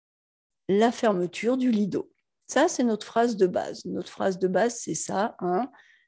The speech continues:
Ça serait même, alors si on veut vraiment aller, euh, tout à la base, c'est le groupe Accor a annoncé la fermeture du Lido. Ça, c'est notre noyau. Et puis, on rajoute, selon les informations recueillies par Sud Radio.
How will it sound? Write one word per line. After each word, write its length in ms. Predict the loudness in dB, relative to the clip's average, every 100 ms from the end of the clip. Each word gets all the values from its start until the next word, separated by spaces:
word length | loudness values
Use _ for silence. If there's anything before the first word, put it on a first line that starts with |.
| _
Ça 180 | 0 2
serait 240 | 2 0 2
même, 360 | 4 4 2 0 0
alors 200 | 2 0
si 160 | -2
on 120 | -2
veut 140 | 0 0
vraiment 440 | 0 2 2 4
aller, 380 | 4 4 6 6
euh, 220 | 4 -2
tout 200 | -6 -8 -2
à 80 | 0
la 120 | 2
base, 300 | 4 4 2
c'est 280 | 0 2 2
le 200 | 4 2
groupe 280 | 2 0 0
Accor 400 | -2 -2 -2 0
a 120 | 0
annoncé 440 | 0 -2 0 2
la 140 | 2 0
fermeture 400 | -4 -4 -2 -2
du 120 | -2
Lido. 400 | -2 -2 -4 -8 _
Ça, 160 | 2 2
c'est 140 | 4
notre 320 | 2 0 -2 -4
noyau. 440 | -2 -2 -4 -8 _ -20 -20 -20 0
Et 100 | 0
puis, 260 | 2 0 2
on 140 | 2
rajoute, 460 | 2 2 2 0 -2
selon 360 | 0 4 4
les 200 | 4 4
informations 580 | 2 -2 -2 -2 -2 -2
recueillies 400 | -2 -2 -4 -4
par 160 | -6 -8
Sud 220 | -8 -6
Radio. 520 | -4 0 4 2 0